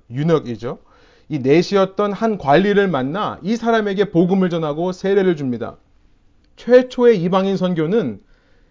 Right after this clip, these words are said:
빌립 집사님에 의해 사마리아를 넘어 이티오피아 관리에게까지 향하게 됩니다. 제가 시간 관계상 간단하게 말씀드리겠습니다만, 여러분, 이 이티오피아 관리는요, 보통 이방인이 아닙니다.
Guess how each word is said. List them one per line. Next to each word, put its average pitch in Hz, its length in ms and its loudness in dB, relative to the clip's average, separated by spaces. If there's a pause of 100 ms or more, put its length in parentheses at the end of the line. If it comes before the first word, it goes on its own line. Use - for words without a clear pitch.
(140)
빌립 226 380 4
집사님에 196 500 0
의해 127 480 -4 (140)
사마리아를 214 760 4
넘어 160 400 0
이티오피아 214 800 0
관리에게까지 156 920 0
향하게 170 280 -2
됩니다. 110 380 -4 (600)
제가 160 180 0
시간 220 240 0
관계상 208 400 0
간단하게 190 560 0
말씀드리겠습니다만, 139 1120 -4
여러분, 156 280 0
이 185 140 -2
이티오피아 190 640 -2
관리는요, 135 680 -2
보통 151 500 -2
이방인이 147 560 -2
아닙니다. 104 480 -10